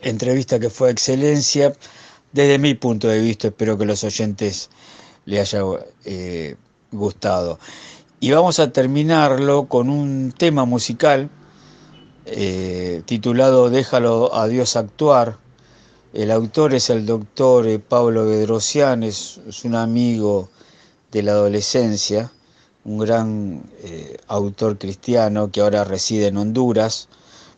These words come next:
un ejecutivo de, de empresas farmacéuticas <clears throat> actualmente, y la que canta también es una amiga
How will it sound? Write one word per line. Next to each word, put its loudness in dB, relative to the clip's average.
un 0
ejecutivo 0
de, -2
de -4
empresas -2
farmacéuticas -6
<clears throat> -2
actualmente, 0
y -2
la 2
que -6
canta 2
también 0
es -4
una -2
amiga 0